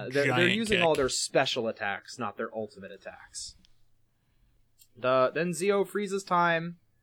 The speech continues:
Speaker 2: goes in and pretty does a cool little sword fight with another Den-O, knocks him up into the air, and all the, uh, frozen attacks go out and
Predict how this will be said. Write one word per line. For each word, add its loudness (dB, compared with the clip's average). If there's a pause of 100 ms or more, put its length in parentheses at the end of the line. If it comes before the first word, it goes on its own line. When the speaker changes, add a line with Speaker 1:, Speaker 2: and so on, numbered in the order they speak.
(300)
Speaker 2:
goes -2
in 0
and -4 (380)
pretty -6
does -2
a 0 (440)
cool -4
little 2
sword 2
fight 2 (640)
with -8
another 0
Den-O, 4
knocks 2
him -4
up 0
into -6
the 0
air, 2 (1040)
and -4
all 6
the, -4 (1300)
uh, 4
frozen 2
attacks 4
go 4
out 4
and -4